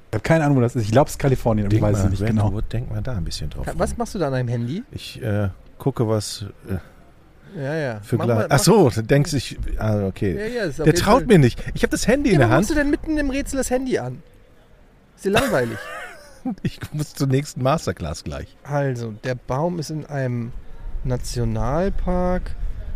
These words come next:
Speaker 3: Okay, fuck, Mann, mir gehen langsam die Ideen aus. Dieser Baum, das Besondere an diesem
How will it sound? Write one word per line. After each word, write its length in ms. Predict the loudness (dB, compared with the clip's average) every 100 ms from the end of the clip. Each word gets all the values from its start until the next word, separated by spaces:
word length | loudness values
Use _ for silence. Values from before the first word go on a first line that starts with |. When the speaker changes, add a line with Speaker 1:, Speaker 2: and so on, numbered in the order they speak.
| -4
Speaker 3:
Okay, 460 | -4 -4 -2 -2 -2
fuck, 460 | -8 -8 -8 -8 -4
Mann, 240 | -2 -2
mir 100 | -4
gehen 240 | -4 -4 -2
langsam 460 | -2 -2 -4 -6 -8 -10
die 60 | -10
Ideen 260 | -4 -4
aus. 240 | -4 -8 -12 -20 -20 -20 -20 -8
Dieser 260 | -4 0 0
Baum, 840 | 0 -2 2 2 2 2 0 -4 -8 -20 -20 -20 -20 -20 -20 -20 -20 -20 -20 -20 -20 -20 -20 -20 -20 -20 -20 -20 -20 -20 -20 -20 -20 -20 -20 -16 -12 -10 -6 -4
das 140 | 0
Besondere 580 | 0 4 4 4 0 0
an 160 | -2
diesem 300 | -2 -2 -4